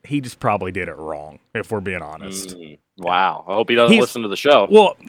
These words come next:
Speaker 1: uh, oh, he definitely does from time to time. And I really particularly hope he is this morning because,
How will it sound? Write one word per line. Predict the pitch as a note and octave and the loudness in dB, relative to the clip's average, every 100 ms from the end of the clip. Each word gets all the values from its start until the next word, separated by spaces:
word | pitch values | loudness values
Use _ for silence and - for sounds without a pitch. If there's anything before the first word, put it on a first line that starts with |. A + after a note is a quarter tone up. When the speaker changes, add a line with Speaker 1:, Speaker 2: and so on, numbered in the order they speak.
| - | 0
Speaker 1:
uh, | G3 E3+ | 4 8
oh, | D3+ D3+ | 8 8
he | D3+ | 6
definitely | D3+ E3+ E3 | 4 4 4
does | C3 A#2+ G#2+ | 4 4 2
from | - G#2 | -2 -2
time | G#2 F#2+ | -2 -2
to | |
time. | G2 G#2 A2 | -2 -2 0
And | A#2+ | 2
I | A#2+ | 2
really | B2+ D#3 F3 | 4 4 4
particularly | C#3+ E3 G3+ - F#3+ F3 F#3 F#3 | 4 2 0 2 2 4 4 2
hope | F3 F#3+ F#3 | 2 2 2
he | F3+ | 2
is | F#3 D#3 | 2 2
this | D#3 | 0
morning | E3+ E3+ B2+ A#2+ | 2 4 4 0
because, | B2+ D#3 | 4 2